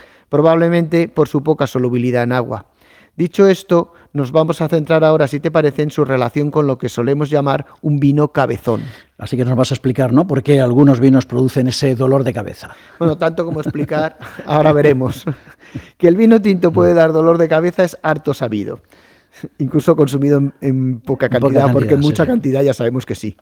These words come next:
Speaker 1: <laughs> Si se revisa la literatura, hay múltiples razones para ello, como el exceso de alcohol, claro, la presencia de sulfitos, los niveles de histamina de la que hablamos hace unos meses, o incluso las características de la piel de las uvas empleadas en su elaboración.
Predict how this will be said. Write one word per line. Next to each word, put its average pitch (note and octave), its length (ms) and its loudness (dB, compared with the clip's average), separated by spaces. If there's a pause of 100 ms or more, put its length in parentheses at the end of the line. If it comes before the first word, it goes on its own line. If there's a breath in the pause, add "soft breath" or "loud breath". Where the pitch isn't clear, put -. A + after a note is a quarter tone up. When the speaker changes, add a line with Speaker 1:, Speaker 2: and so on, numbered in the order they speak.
(140)
Speaker 1:
<laughs> F3 100 4 (1900 loud breath)
Si - 180 -6
se E3 180 0
revisa F#3 420 2
la G3 140 2
literatura, D#3+ 800 2 (520 soft breath)
hay D#3 100 2
múltiples E3 500 0
razones C#3 400 -2
para A#2+ 220 0
ello, A2 320 -6
como C3 220 -2
el A#2+ 60 -2
exceso A#2+ 340 -2
de A2+ 60 0
alcohol, B2 460 0
claro, - 360 -8 (360 soft breath)
la C3+ 160 0
presencia C#3 440 0
de C3 40 0
sulfitos, D#3+ 760 0
los C3+ 200 -2
niveles C#3 380 0
de C#3 60 -6
histamina C#3 560 -2
de C3+ 100 0
la B2+ 80 0
que B2+ 100 -4
hablamos B2+ 380 -2
hace B2+ 240 -4
unos A#2 200 -6
meses, C#3 460 -6 (380 soft breath)
o D3 100 2
incluso F3 560 0
las D3 280 -2
características E3 800 -4
de D#3+ 100 -2
la B2 160 -4
piel F#3 200 0
de F3 100 -2
las B2 180 -6
uvas D#3+ 220 -2
empleadas D3 520 -4
en D3 100 -4
su C3 140 -4
elaboración. A2+ 680 -4